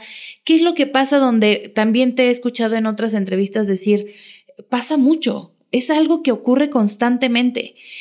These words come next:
Eh, yo como, como educadora, a mí me da terror que les manden queso Oaxaca, porque hasta yo, ¿no? me sigo ahogando con el queso Oaxaca, porque como bien lo mencionas, es,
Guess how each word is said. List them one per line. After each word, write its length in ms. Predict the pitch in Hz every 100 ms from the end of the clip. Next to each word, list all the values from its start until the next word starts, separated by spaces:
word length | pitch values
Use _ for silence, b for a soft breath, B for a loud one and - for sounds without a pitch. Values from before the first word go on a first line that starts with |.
| B
Eh, 260 | - 208 208
yo 240 | 202 262
como, 380 | 269 269 226 202
como 240 | 208 202 196
educadora, 500 | 190 190 196 214 240
a 20 |
mí 100 | 240
me 140 | 240
da 120 | 233 220
terror 260 | 226 208 208
que 80 |
les 140 | 240 196
manden 320 | 202 214 208
queso 240 | 208 208
Oaxaca, 460 | 202 180 185 185 196
porque 360 | 196 180 175 -
hasta 220 | 180 185
yo, 320 | 180 220 233 214
¿no? 180 | 202
me 120 | 247 208
sigo 220 | 226 226
ahogando 380 | 208 220 254 220
con 120 | 180
el 120 | 175
queso 260 | 190 196 208
Oaxaca, 340 | 180 190 208
porque 220 | 208 185
como 240 | 185 190 190
bien 160 | 226
lo 60 | 247
mencionas, 500 | 220 190 214 233 226
es, 220 | 233 -